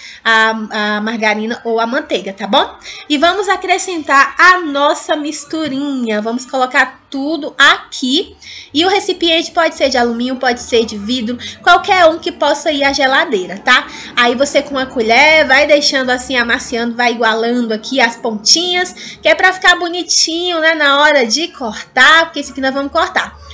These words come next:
Leva à geladeira, coloca o papel alumínio e deixa por quarenta minutos ou até que fique bem geladinho,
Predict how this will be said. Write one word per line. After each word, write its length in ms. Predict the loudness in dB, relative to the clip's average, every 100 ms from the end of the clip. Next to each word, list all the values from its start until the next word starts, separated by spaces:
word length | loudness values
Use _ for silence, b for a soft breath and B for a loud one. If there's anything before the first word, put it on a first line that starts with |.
| B 0
Leva 240 | 2 4
à 40 |
geladeira, 540 | 2 2 2 2 2 0
coloca 280 | -2 -4 -4
o 40 |
papel 220 | -6 -2
alumínio 300 | -2 0 -2
e 20 |
deixa 240 | 0 0 -2
por 180 | -6 -4
quarenta 460 | 0 0 -2 -6
minutos 760 | -6 -4 -6 -8 -10 -14 -18 0
ou 180 | 4 6
até 300 | 4 2 0
que 120 | -2
fique 240 | -8 -6
bem 360 | -4 0 0 0
geladinho, 600 | 2 4 4 2 -2 -6